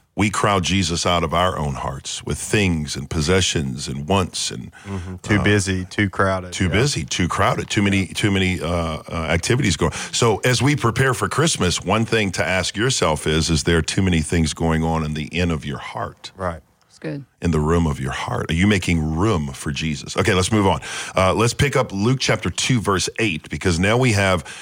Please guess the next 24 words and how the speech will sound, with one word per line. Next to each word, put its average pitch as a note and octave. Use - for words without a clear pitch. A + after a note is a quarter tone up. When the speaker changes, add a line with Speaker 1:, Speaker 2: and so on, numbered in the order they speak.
Speaker 1:
Jesus B2
coming A#2
be-, F2+
to F#2+
be F#2+
born G2
in D3
Bethlehem, E2+
and F#2+
then G#2+
all B2
of F3
a E3+
sudden A#2+
this G#2
birth A2+
announcement G#2
goes G2
out F2
to A#2
the G2+
most G#2
unlikely F2+
of E2+